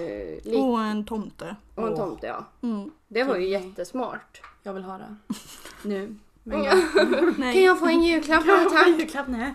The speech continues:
Speaker 1: Köp till mig. Men Bea, vad fick du, vad är bästa julklappen du fick då?
Speaker 3: Eh, oj. Ehm. Ah,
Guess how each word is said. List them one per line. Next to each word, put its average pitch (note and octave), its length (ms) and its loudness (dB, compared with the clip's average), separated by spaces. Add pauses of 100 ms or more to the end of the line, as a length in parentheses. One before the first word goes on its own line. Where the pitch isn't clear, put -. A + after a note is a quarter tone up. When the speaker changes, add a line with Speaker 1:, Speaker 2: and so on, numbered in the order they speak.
Speaker 1:
Köp D#4 300 -2
till D#4+ 100 -2
mig. D4+ 320 -2 (760)
Men D#4+ 180 0
Bea, F4 200 2
vad E4+ 140 -2
fick F4+ 220 -6
du, F4+ 260 -2
vad F4 140 0
är F4 100 -2
bästa F4 240 -6
julklappen D#4+ 380 -4
du G4 120 -4
fick - 220 -14
då? - 60 -4 (540)
Speaker 3:
Eh, F#3 680 0 (120)
oj. G3+ 280 -8 (1000)
Ehm. E3 560 -14 (1200)
Ah, C4+ 340 -8